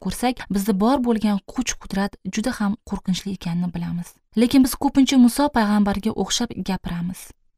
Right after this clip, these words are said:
Ya'ni Xudo Musoni Misrga qaytib borib, Isroilni qutqarishga da'vat qilganida, u shunday degan edi: "Menda hech narsa yo'q. Nima bilan u yerga borishim mumkin?" Biz ham xuddi Musoga o'xshab ish tutamiz. Qo'limizda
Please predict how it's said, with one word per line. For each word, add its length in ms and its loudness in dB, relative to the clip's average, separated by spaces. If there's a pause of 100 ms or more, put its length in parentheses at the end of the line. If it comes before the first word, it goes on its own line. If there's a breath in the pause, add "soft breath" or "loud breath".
(180)
Ya'ni 300 4
Xudo 240 2
Musoni 460 6 (180 loud breath)
Misrga 400 6 (120)
qaytib 380 2
borib, 300 4
Isroilni 580 4
qutqarishga 580 -4 (200)
da'vat 280 2 (100)
qilganida, 560 0 (200)
u 40 4
shunday 440 6
degan 320 -4
edi: 120 -8 (400)
"Menda 320 10
hech 200 4
narsa 260 0
yo'q. 260 -4 (440 loud breath)
Nima 180 10 (100)
bilan 220 6
u 100 2
yerga 200 0 (100)
borishim 400 2
mumkin?" 300 -2 (280)
Biz 200 0 (100)
ham 200 6
xuddi 300 2
Musoga 360 -2
o'xshab 280 -4
ish 140 -6
tutamiz. 340 -8 (520)
Qo'limizda 380 10